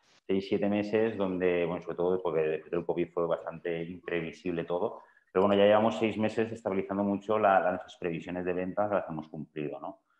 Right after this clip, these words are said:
Y eso también, pues bueno, nos asegura de que ya tenemos un modelo más predecible de, de ventas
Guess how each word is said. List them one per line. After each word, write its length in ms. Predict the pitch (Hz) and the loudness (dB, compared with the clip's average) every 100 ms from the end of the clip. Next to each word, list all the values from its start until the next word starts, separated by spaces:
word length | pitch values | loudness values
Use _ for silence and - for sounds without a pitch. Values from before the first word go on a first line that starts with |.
| _ - | _ -8
Y 160 | 82 | -4
eso 180 | 82 90 | -2 -2
también, 360 | 85 87 87 87 | -2 -2 -4 -4
pues 120 | 82 | -2
bueno, 240 | 82 76 | -2 -4
nos 160 | 76 76 | -6 -10
asegura 320 | - 82 87 | -8 -2 0
de 100 | 87 | 0
que 100 | 90 | 0
ya 300 | 87 85 82 | 2 4 2
tenemos 400 | 87 87 87 82 | 0 -4 -4 -6
un 140 | 85 82 | -6 -2
modelo 380 | 85 85 85 85 | 0 2 0 0
más 260 | 82 80 - | -2 -4 -4
predecible 760 | 85 76 - 92 87 87 110 _ _ _ | -2 -2 -4 -4 -2 -2 -4 _ _ _
de, 300 | 80 80 76 | -6 -4 -4
de 100 | 80 | -4
ventas 500 | 82 95 98 110 | -4 -4 -2 -4